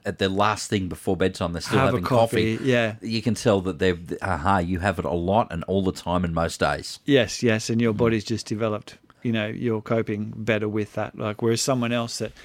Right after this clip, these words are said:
Speaker 2: maybe doesn't drink coffee or, and we'll get on to the negatives of coffee in a little moment, but,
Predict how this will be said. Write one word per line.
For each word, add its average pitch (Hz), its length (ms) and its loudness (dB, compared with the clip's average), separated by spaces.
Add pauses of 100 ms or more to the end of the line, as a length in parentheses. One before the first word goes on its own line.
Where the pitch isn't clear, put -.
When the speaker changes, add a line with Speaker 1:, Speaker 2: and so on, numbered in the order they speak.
(140)
Speaker 2:
maybe 120 240 0
doesn't 117 300 0
drink 113 220 -4
coffee 117 380 -6
or, 107 240 -6 (460)
and 120 120 0
we'll 120 100 2
get 131 180 4
on 127 160 4
to 120 140 -2
the 113 160 2
negatives 113 480 0
of 101 100 -10
coffee 113 300 -6
in 110 80 -4
a 113 60 -4
little 123 160 0
moment, 107 440 -4
but, - 180 -2